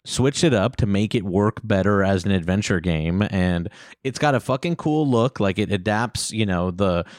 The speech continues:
look of Blade Runner into a very cool, you know, pre-rendered backgrounds, you know, voxel characters, kind of, uh, nineties adventure game. Um, and yeah, I, I think it, it kind of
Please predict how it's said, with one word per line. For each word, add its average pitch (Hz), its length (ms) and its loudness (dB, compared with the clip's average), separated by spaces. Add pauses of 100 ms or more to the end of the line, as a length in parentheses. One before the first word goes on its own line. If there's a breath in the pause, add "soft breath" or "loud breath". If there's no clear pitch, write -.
(140 loud breath)
look 117 480 2
of 107 280 0
Blade 107 260 2
Runner 107 360 2
into 95 280 0
a 90 40 -2
very 101 320 0
cool, 104 540 2
you 98 100 -2
know, 90 120 0
pre-rendered 101 720 0
backgrounds, 95 960 0
you 98 160 0
know, 82 320 0 (320 loud breath)
voxel 101 580 0
characters, 95 840 0
kind 92 280 -2
of, 90 300 -2
uh, 95 240 -2
nineties 104 500 0
adventure 95 440 -2
game. 113 400 -2 (440 loud breath)
Um, 101 600 0
and 131 160 -2
yeah, 208 200 0
I, 117 240 0
I 135 140 0
think 185 180 -2
it, 175 180 -2
it 139 160 -4
kind 156 200 -2
of 139 180 -2